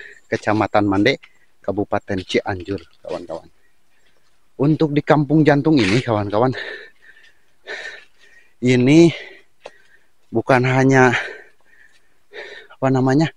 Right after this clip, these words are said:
pedalaman, tapi benar-benar ini adalah kampung yang sangat-sangat <laughs> pedalaman, kawan-kawan. Nah, bisa dilihat, kawan-kawan, ini sekeliling bungkling atau semuanya itu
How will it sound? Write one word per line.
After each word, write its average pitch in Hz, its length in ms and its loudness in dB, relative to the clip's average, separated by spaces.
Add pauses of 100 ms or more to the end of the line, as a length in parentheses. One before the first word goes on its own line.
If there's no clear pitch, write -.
(480)
pedalaman, 123 640 4 (480)
tapi 120 240 2
benar-benar 131 800 2
ini 135 400 2
adalah 127 400 0
kampung 135 480 2
yang 131 160 0
sangat-sangat 120 720 2 (120)
<laughs> - 40 -20
pedalaman, 127 640 2
kawan-kawan. 117 480 -6 (1400)
Nah, 131 80 -2
bisa 135 240 4
dilihat, 131 400 4
kawan-kawan, 135 480 0 (1600)
ini 170 240 4
sekeliling 147 560 4
bungkling 143 480 4
atau 151 240 4 (800)
semuanya 143 720 4
itu 135 400 2